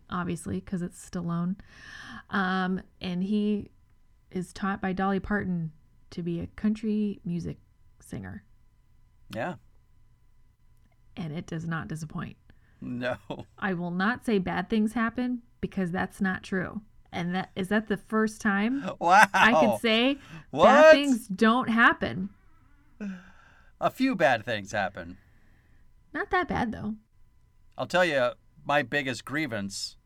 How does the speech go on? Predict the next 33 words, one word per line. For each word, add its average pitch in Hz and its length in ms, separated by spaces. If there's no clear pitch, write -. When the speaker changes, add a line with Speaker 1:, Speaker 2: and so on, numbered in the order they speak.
Speaker 2:
because 117 540
you 120 140
forgot 139 420
one 131 180
part 127 240
of 104 60
the 101 80
bet, 131 400
I 104 100
think. 95 460
Speaker 1:
That - 120
she 240 160
has 233 160
to 196 80
sleep 214 360
with - 120
the - 80
sleazy 180 380
manager. - 480
Speaker 2:
Yeah. 107 380
<laughs> - 40
Like, - 420
you 208 140
have 214 160
to, 226 80
Speaker 1:
Yeah. 190 80
Speaker 2:
against 170 520
your 147 220
will, 120 540
have 113 260
sex - 440
with 117 200
me 104 320